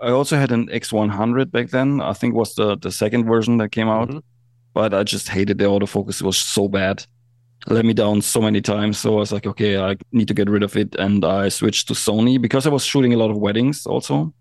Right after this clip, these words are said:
Speaker 2: Right.
Speaker 1: And, uh, you know, full frame, um, was much superior, especially for low light. So I, I bought a s-, uh, bought a Sony. And then when I heard about the,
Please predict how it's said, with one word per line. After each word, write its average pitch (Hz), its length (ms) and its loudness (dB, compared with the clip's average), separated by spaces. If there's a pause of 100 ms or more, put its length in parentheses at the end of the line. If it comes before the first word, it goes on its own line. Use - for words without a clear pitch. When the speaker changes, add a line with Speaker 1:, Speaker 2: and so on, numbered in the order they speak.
(300)
Speaker 2:
Right. 120 360 -8 (200)
Speaker 1:
And, 117 340 2
uh, 107 520 2 (260)
you 117 80 0
know, 113 160 2
full 117 220 0
frame, 110 520 0
um, 107 640 -2 (520)
was 113 280 0
much 107 180 2
superior, 104 500 0
especially 101 320 -8
for 98 120 -2
low 98 140 2
light. 101 240 0
So 107 120 2
I, 101 320 0
I - 20 -2
bought 101 260 0
a - 20 2
s-, - 220 -6
uh, 95 240 0
bought 95 180 0
a 98 40 0
Sony. 104 540 0 (560)
And 101 180 2
then 104 640 4
when 101 180 0
I 101 140 -2
heard 104 240 0
about 104 260 -2 (120)
the, 104 440 -2